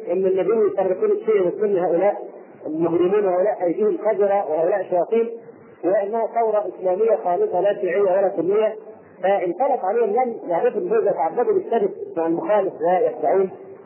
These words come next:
آه، آه، المسلمين. فبالعاطفة فقط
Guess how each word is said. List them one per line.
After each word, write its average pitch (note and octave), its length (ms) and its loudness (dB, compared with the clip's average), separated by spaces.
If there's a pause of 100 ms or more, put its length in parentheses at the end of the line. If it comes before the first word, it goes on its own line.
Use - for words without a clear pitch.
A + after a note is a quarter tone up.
آه، C#3+ 40 -2
آه، C3+ 300 0
المسلمين. C#3 580 0 (680)
فبالعاطفة A3+ 1200 0
فقط C4 380 -2